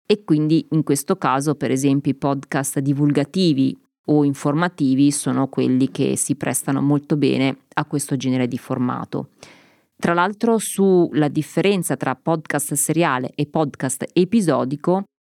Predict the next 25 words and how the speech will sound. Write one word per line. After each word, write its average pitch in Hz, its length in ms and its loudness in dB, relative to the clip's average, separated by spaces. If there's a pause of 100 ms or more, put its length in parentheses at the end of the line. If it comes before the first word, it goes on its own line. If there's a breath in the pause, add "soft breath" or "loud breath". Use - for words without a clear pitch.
eh, 151 380 2
trovi 151 300 2
una 156 140 0
puntata 151 460 -2
dedicata 143 880 -2 (100)
proprio 131 280 -4
a - 20 -4
questo 139 240 -4
argomento 175 760 0 (180)
nella 147 180 2
rubrica 139 600 -2
delle 123 580 0
risposte 131 1080 -2
alle 127 340 0
domande 120 320 -2
frequenti. - 680 -8 (500)
Stile 294 300 2
di 208 100 4
conduzione. 151 840 0 (300)
Ecco, - 500 -2
in 302 180 2
questo 311 300 2
caso 185 720 0 (100)
c'entrano 202 440 2
molto 170 540 4